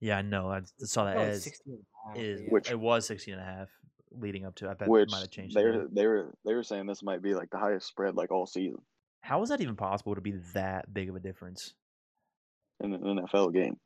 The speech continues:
Speaker 1: Yeah.
Speaker 2: 'Cause you're trash.
Speaker 1: 'Cause it's the Texans. <laughs>
Speaker 2: Anyways, we got
Speaker 3: Yeah, the
Speaker 2: Detroit
Speaker 3: Houston's
Speaker 2: playing Chi-, oh, my bad. You s-, you go ahead.
Speaker 3: No, it was just Houston's one and two. They gotta win. And they're <laughs>
Speaker 1: It's the
Speaker 3: now they got
Speaker 1: Jags. Come
Speaker 3: seventeen
Speaker 1: on.
Speaker 3: points. <laughs>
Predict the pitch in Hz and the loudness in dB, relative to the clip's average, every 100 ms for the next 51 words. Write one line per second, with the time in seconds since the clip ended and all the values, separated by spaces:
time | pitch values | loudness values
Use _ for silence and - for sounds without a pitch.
0 | _ - 98 90 90 _ 110 98 104 101 | _ -10 -8 -8 -14 _ -18 -16 -18 -20
1 | _ 98 98 101 - - 127 113 - 107 | _ -18 -16 -16 -16 -8 -6 -6 -8 -4
2 | 123 117 - 185 143 208 - 202 - 208 | -4 -2 0 0 0 -2 -2 -4 -4 -10
3 | - _ 233 - _ _ _ 262 277 254 | -12 _ -12 -12 _ _ _ 2 6 6
4 | 240 226 - - 180 202 233 202 202 117 | 6 2 -10 -12 -8 0 0 2 4 6
5 | 123 147 - 226 175 170 - 160 _ _ | 10 8 8 2 2 0 -10 -20 _ _
6 | _ _ _ _ _ _ 127 120 117 110 | _ _ _ _ _ _ -10 -6 -6 -8
7 | 113 110 - - 120 120 113 117 110 110 | -10 -14 -20 -16 -14 -10 -2 4 6 6
8 | 98 - 123 123 131 104 107 113 107 135 | 2 4 4 4 2 4 4 2 6 6
9 | 135 101 117 113 127 143 117 - _ _ | 8 6 6 4 2 0 -2 -8 _ _
10 | _ _ 117 127 - - - 302 370 - | _ _ -4 0 0 0 -6 -2 -2 2
11 | 180 147 117 92 98 113 147 190 120 101 | 2 2 2 0 0 -2 -2 0 -2 -2
12 | 101 160 160 147 - _ _ 190 - - | -2 -2 0 -4 -8 _ _ -8 -8 -16
13 | - - 160 - - _ - | -16 -6 -6 -6 -18 _ -4